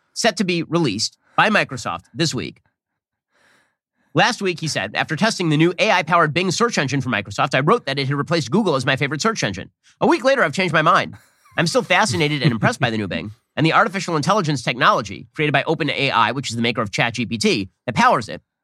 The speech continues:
I'm also deeply unsettled, even frightened by this A I's emergent abilities. It's now clear to me that in its current form, the A I that has been built into Bing,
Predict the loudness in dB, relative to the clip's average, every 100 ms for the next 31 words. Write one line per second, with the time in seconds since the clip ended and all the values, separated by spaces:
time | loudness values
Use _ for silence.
0 | 0 2 2 0 -2 -2 0 2 2 2
1 | 0 -2 2 0 0 -6 -4 -4 -4 -4
2 | -2 0 0 0 0 0 2 0 -4 -2
3 | 0 2 0 -6 -18 _ _ _ _ _
4 | _ _ _ _ 0 2 2 2 0 0
5 | -2 -2 -2 -4 -2 2 0 -2 -8 -8
6 | -6 -4 0 2 4 2 2 -2 -2 0
7 | 2 2 2 0 -4 -4 -6